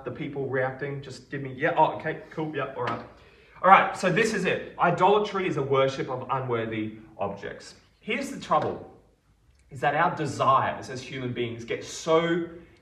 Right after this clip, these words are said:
easily entangled in our modern world. And this is why we expect, we expect the created thing, um, to meet our needs as they were never designed to do. Each,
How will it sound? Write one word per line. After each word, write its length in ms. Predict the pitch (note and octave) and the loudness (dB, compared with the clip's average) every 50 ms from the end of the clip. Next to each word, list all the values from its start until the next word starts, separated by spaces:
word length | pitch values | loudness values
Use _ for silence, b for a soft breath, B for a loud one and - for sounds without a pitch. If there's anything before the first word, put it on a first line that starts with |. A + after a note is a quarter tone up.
| _ - | _ -6
easily 800 | D3+ D#3+ E3 D#3+ D#3 B2+ - C#3+ C#3 C3+ C#3+ C#3+ C#3 C3+ - C3 | -4 -2 -2 -2 -4 -6 -6 -8 -6 -4 -4 -4 -4 -6 -8 -8
entangled 800 | C3 A#2+ A2+ - - C3 C3 B2+ B2 G#2+ G2 - G2+ A#2 B2 B2 B B B B B B | -8 -8 -8 -6 -6 -4 -4 -4 -4 -4 -4 -4 -6 -6 -8 -10 B B B B B B
in 160 | - C3+ B2 A#2 | -6 -4 -2 0
our 200 | A2+ A2 A2 A2+ | 0 0 0 0
modern 500 | A#2 A2+ A2+ G#2+ A2 A2 G#2+ G#2+ G#2+ G#2+ B B B B _ | 0 0 0 0 -2 -4 -6 -6 -8 -10 B B B B _
world. 460 | A2 A2+ G#2+ F#2+ E2 - - - - - - b b b b b b b - | -6 -4 -2 -2 -2 -4 -6 -10 -16 -20 -20 b b b b b b b -4
And 120 | D3 D#3+ | -2 0
this 140 | F#3 G3+ G3 | 0 0 0
is 80 | E3+ D3+ | -2 -2
why 220 | D#3 D#3 C3 A#2+ | 2 2 2 2
we 260 | A#2+ B2 D#3 A3 A#3 | 2 0 0 0 0
expect, 800 | A3 - - - - - - - E3 C#3 A#2+ - - - - - - _ _ b b b b b b - | 0 -2 -2 -6 -10 -10 -6 -4 -2 -2 -4 -4 -8 -14 -18 -20 -20 _ _ b b b b b b -4
we 120 | E3+ G#3+ | -2 -2
expect 520 | A3 - - - - - F#3 E3+ E3+ - | -2 -2 -6 -8 -6 -4 -2 -2 -2 -4
the 80 | E3+ D3 | -6 -8
created 800 | - - - - D#3 C#3 B2+ C#3 D3 E3 F3 F3+ E3 D#3 - - | -6 -6 -6 -4 -4 -4 -2 -2 0 0 0 0 -2 -2 -4 -6
thing, 600 | - - - A#2 G2+ E2+ D#2 - C#3 F3 - - b b b b b b b b - - | -10 -10 -8 -6 -6 -6 -6 -8 -10 -10 -12 -14 b b b b b b b b -6 -4
um, 500 | B2 B2 A#2+ B2 B2 B2 A#2+ B2 B2 - | -2 0 2 2 4 2 2 2 -2 -4
to 140 | - D#3+ | -6 -6
meet 400 | C#3+ C#3 C#3+ D#3 F3 - - - | -4 -4 -2 -2 -4 -4 -4 -6
our 300 | D3 D3 C#3 C#3 C3 C3 | -2 0 0 0 0 -2
needs 560 | C#3 D3+ C#3+ A#2 G2+ - - D#3+ F3 - - - - | -4 -4 -4 -4 -6 -8 -8 -10 -10 -12 -10 -8 -8
as 200 | C3 B2+ B2 A#2+ | -6 -6 -6 -6
they 140 | C#3+ A#2+ G#2+ | -6 -4 -4
were 140 | A#2 A#2 | -4 -4
never 560 | A#2 A2+ A#2 B2 B2 A#2+ B2 B2 A#2 A#2 A#2 - | -4 -4 -4 -2 -2 -2 -2 -2 -2 -2 -4 -6
designed 720 | - A#2 A2 A2 A2 A2 G#2 G2+ G2+ G2+ G2 G2 G2+ G2+ G2+ - - - - | -4 -4 -4 -2 0 0 0 2 0 -2 -2 -4 -6 -8 -10 -10 -14 -16 -16
to 100 | - A#2 | -14 -12
do. 320 | - E2+ E2+ E2 E2+ - - - - b b b b b b b b b b b b _ | -10 -8 -8 -8 -8 -10 -14 -20 -20 b b b b b b b b b b b b _
Each, 540 | - G3 A#3 A#3 A3+ - - - - - - | -2 -2 -2 -2 -4 -6 -8 -10 -12 -14 -18